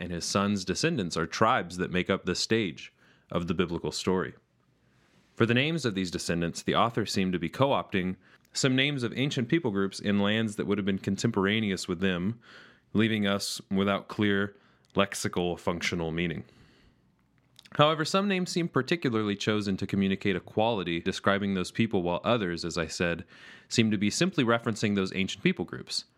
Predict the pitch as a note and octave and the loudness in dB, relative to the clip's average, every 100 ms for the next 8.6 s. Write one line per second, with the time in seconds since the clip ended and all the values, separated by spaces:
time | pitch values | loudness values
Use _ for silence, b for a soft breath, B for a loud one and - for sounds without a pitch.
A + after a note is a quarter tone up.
0 | b b b b G2 F#2+ F2+ C#3 C#3 A2+ | b b b b 0 2 2 2 2 0
1 | G2 F#2+ G2+ F#2 F2+ E2+ E2+ E2 F#2 E2 | 2 2 2 0 0 0 -2 -4 -2 -2
2 | - C#3+ C#3 G2 G2+ G2+ G2 - A2 B2+ | 2 2 2 -2 0 0 0 -2 2 2
3 | B2 B2 D3+ A2+ - B2 B2+ C#3 B2 B2 | 2 0 0 0 0 0 0 0 0 0
4 | B2+ B2 - G#2 A2 A2 - G#2+ G2+ G2+ | 0 0 -2 0 0 0 2 2 2 0
5 | - G2+ - - D#3 - A2+ A#2+ A#2 - | -4 -6 0 2 2 2 2 2 2 0
6 | G2 F#2+ A2 C#3+ A#2+ G2+ G2 F#2 F#2+ F#2+ | 0 2 2 0 0 0 0 -2 -2 0
7 | F#2 F#2+ - F2+ F2+ - - F#2 F2 F#2+ | 0 -2 -2 0 -2 -6 -4 0 2 0
8 | F#2+ - F2 E2 D#2+ | 0 -4 -4 -2 -4